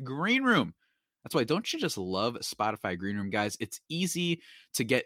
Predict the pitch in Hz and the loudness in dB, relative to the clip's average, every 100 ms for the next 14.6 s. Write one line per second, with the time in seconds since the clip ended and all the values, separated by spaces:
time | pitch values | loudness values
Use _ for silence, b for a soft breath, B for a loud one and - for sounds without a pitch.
0 | - 135 131 143 131 131 143 139 127 123 | -2 -2 0 2 4 4 4 2 0 0
1 | 98 113 117 120 107 101 107 104 95 90 | 2 2 4 2 0 2 2 2 -4 -4
2 | 92 107 98 - - 110 110 - 107 104 | -2 0 0 -4 -4 -2 -2 -2 -2 -2
3 | 107 104 95 95 92 98 90 - 95 - | -2 -2 0 0 0 -2 -4 -8 -8 -6
4 | 90 87 87 85 95 110 101 - 92 92 | -4 -4 -6 -6 0 0 0 -4 -4 -2
5 | 92 B B - 104 - 90 - 101 98 | -4 B B 0 0 0 -6 -4 -2 0
6 | 92 - 101 95 90 85 - - 139 156 | -2 -4 -2 -2 -4 -6 -4 0 6 6
7 | 156 - _ _ _ _ _ _ _ _ | 6 0 _ _ _ _ _ _ _ _
8 | _ _ _ B B B - - - 151 | _ _ _ B B B -12 -6 2 4
9 | 147 - 147 113 - - - _ - - | 4 4 6 8 6 0 -4 _ -6 2
10 | 120 113 104 110 104 110 95 95 - 117 | 4 2 2 2 2 0 0 0 2 2
11 | - 120 113 - - 90 90 107 82 - | 2 0 -2 -4 -2 -2 0 -2 0 4
12 | 113 - 98 101 95 101 98 92 98 95 | 4 4 2 2 2 0 -2 0 0 0
13 | - 95 90 85 92 90 85 - 85 90 | 2 0 0 -2 -2 -2 -6 -8 -6 -2
14 | 95 95 95 90 92 90 | -2 0 -2 0 0 0